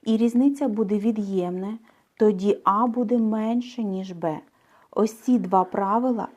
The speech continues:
допомагають нам порівнювати числові та буквені вирази. Переходимо до прикладу. Якщо нам треба порівняти числа А і Б, то ми дивимося на їхню різницю.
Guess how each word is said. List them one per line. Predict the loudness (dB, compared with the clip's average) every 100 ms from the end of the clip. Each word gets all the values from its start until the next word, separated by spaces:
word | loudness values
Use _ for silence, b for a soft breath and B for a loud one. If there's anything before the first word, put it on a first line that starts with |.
| b b
допомагають | -4 -2 -2 -2 -2 0 0 0 -4
нам | -6 -6
порівнювати | -6 -8 -6 -6 -6 -6 -8 -10
числові | -14 -10 -12 -8 -8 -8 -8 -8
та | -8 -10 -10
буквені | -10 -12 -8 -8 -6
вирази. | -8 -8 -10 -14 -20 _ _ b b b b b _
Переходимо | -2 0 0 2 6 6
до | 6 -2
прикладу. | -2 -8 -8 -14 -14 -16 -18 _ b b b _ _ _ _ _ _ b b b b
Якщо | -10 -2 0
нам | 2
треба | 2 0 -2
порівняти | -4 -6 -6 -8 -8
числа | -12 -10 -10 -8 -10 -4
А | -4 -2
і | -4
Б, | -6 -6 -4 -6 -8 _ _
то | 0 0
ми | -2 -4
дивимося | -4 -6 -2 -2 -2 -8
на | -8
їхню | -8 -10 -10 -10
різницю. | -8 -6 -6 -8